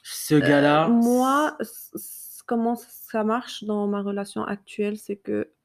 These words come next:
Speaker 2: oui, la personne, elle est consciente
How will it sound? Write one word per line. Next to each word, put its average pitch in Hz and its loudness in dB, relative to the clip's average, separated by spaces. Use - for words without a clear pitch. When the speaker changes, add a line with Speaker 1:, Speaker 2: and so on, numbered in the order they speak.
Speaker 2:
oui, 220 2
la 202 0
personne, 208 -8
elle 202 -4
est 196 -8
consciente 208 -8